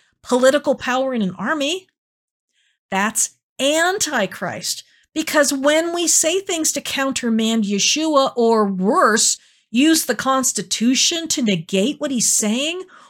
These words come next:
or common sense to sweep away his commands,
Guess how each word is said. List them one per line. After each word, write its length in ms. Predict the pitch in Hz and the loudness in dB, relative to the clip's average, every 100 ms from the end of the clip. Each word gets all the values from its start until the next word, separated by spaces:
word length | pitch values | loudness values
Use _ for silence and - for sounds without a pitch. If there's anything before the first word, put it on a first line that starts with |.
| - | -2
or 340 | 247 240 - - _ | 2 4 2 -6 _
common 440 | - 285 294 269 | 0 2 4 0
sense 400 | 254 - 247 302 | 0 0 -2 -2
to 100 | - | 0
sweep 640 | 240 - - 196 208 277 294 | 0 2 0 0 -2 -2 -2
away 260 | 247 247 | 0 0
his 220 | 262 254 | 0 -2
commands, 560 | - 233 196 208 302 - | -2 -2 -2 -2 -4 -8